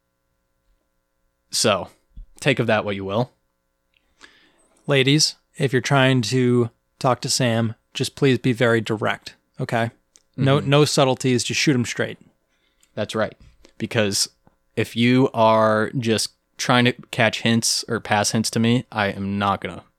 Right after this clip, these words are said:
Speaker 1: figure it out. Just saying. So,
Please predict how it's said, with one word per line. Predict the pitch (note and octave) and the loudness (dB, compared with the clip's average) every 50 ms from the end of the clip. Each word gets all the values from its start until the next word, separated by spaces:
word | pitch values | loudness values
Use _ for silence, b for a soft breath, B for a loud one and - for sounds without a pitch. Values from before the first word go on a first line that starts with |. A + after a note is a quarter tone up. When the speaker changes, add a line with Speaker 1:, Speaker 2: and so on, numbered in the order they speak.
| _ _ _ _ - | _ _ _ _ -8
Speaker 1:
figure | - - E3+ - - | -8 -6 -6 -6 -12
it | - | -12
out. | - D#3+ - - _ _ _ _ _ _ - | -14 -14 -16 -16 _ _ _ _ _ _ -8
Just | - G#2 F#2 - | -6 -6 -4 -4
saying. | - - - _ - _ _ _ _ _ _ _ _ _ _ _ _ _ _ _ _ _ _ _ _ _ _ _ _ _ _ _ _ _ _ _ _ _ _ _ _ _ - | -6 -8 -10 _ -20 _ _ _ _ _ _ _ _ _ _ _ _ _ _ _ _ _ _ _ _ _ _ _ _ _ _ _ _ _ _ _ _ _ _ _ _ _ -12
So, | - - - F2 - | -6 -6 -6 -6 -6